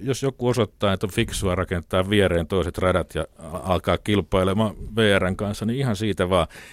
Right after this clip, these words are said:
Se, se sen tyyppinen yksityistäminen, jossa yksi omistaa radat, toinen omistaa,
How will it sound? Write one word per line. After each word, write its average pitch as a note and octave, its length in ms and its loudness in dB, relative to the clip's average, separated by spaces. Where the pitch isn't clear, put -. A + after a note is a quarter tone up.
Se, - 160 2
se - 300 0
sen D#3 240 4
tyyppinen A2+ 420 2
yksityistäminen, F#2+ 680 0
jossa F#2+ 180 0
yksi A2 220 -4
omistaa F2+ 460 2
radat, A2+ 440 4
toinen G#2 280 4
omistaa, F2+ 580 2